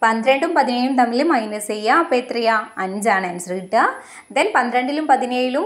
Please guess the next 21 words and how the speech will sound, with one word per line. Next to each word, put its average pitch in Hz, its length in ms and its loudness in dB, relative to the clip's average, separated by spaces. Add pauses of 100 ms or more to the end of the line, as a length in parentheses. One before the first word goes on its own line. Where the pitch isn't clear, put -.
(100)
കോമൺ 233 360 2
ആയിട്ട് 220 280 -6
വരുന്ന 214 280 0 (320)
സംഖ്യ 262 340 0
എത്രയാണ്? 233 420 -2 (120)
പത്ത് 185 320 -8
plus 220 240 -6
രണ്ട്, 220 180 -4 (100)
പത്ത് 202 300 0
plus 202 200 -10 (140)
ഏഴാണ്. 208 380 -2 (100)
ആ 262 40 0 (100)
രണ്ട് 180 160 -6 (100)
സംഖ്യകളും 180 540 -8
വരുന്നത്. 190 400 -2 (440)
So 269 60 2 (100)
അവിടെ 254 220 2
വരുന്ന 277 260 0 (100)
സംഖ്യ 254 240 0 (100)
പത്താണ് 180 520 -4
അല്ലേ? 262 140 0